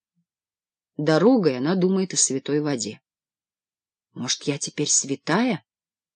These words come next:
думает Семеновна. «А что, если б я стала святой?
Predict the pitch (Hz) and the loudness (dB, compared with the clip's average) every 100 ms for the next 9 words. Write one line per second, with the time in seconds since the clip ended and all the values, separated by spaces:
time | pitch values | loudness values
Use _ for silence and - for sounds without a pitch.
0 | _ 147 151 123 131 - 175 131 120 - | _ 0 0 0 -2 2 4 2 -2 -14
1 | - _ _ _ _ _ _ _ _ _ | -18 _ _ _ _ _ _ _ _ _
2 | _ _ _ _ - - - - 330 311 | _ _ _ _ -10 -6 -6 -2 2 2
3 | - 247 214 214 - - 190 185 - 165 | 2 -2 2 2 2 -2 0 2 0 0
4 | 180 - 120 | -4 -4 -8